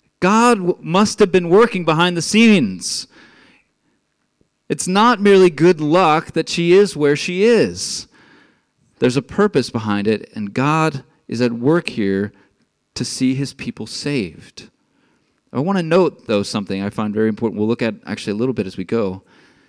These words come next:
that it's not with absolute certainty. They don't have absolute certainty. He starts with, "Who knows?" What an encouraging way to s-, <laughs> start a,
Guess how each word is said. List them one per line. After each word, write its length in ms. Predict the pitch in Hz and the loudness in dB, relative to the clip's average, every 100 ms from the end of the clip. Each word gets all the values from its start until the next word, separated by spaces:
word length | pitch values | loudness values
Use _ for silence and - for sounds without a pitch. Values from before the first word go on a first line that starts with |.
| _ _ - | _ _ -2
that 120 | 123 | -2
it's 200 | 120 120 | -2 -2
not 340 | 139 185 175 | 0 2 2
with 140 | 151 139 | 2 2
absolute 560 | 147 131 151 147 131 | 0 -2 -2 0 -2
certainty. 560 | - 180 156 110 87 - _ _ _ _ _ _ _ _ _ _ _ _ _ _ - - | 0 0 2 -2 -4 -10 _ _ _ _ _ _ _ _ _ _ _ _ _ _ -20 -2
They 160 | 127 131 | 2 4
don't 200 | 165 185 | 4 4
have 140 | 165 | 2
absolute 480 | 165 - 143 143 135 | 0 0 -2 -2 0
certainty. 540 | 160 151 113 98 - _ _ _ _ _ _ _ _ _ _ _ _ _ _ _ | 0 2 0 -6 -14 _ _ _ _ _ _ _ _ _ _ _ _ _ _ _
He 140 | - 127 | -6 -4
starts 340 | - 170 170 | 2 2 2
with, 220 | 160 160 | 0 0
"Who 180 | 147 240 | 2 4
knows?" 560 | 240 277 214 - - - _ _ _ _ _ _ _ _ _ _ _ _ | 6 6 4 2 -8 -12 _ _ _ _ _ _ _ _ _ _ _ _
What 140 | 143 151 | -6 -4
an 180 | 135 - - | -6 -8 -4
encouraging 800 | 135 - - 175 180 156 165 151 | -4 -4 -2 0 2 0 -2 2
way 440 | 156 135 113 104 - | 2 2 0 -4 -8
to 300 | 123 117 113 | -4 -2 -2
s-, 300 | 107 - - _ - | -6 -14 -18 _ -20
<laughs> 120 | - | -18
start 420 | - - - 139 | -14 -12 -6 -4
a, 180 | 135 | -4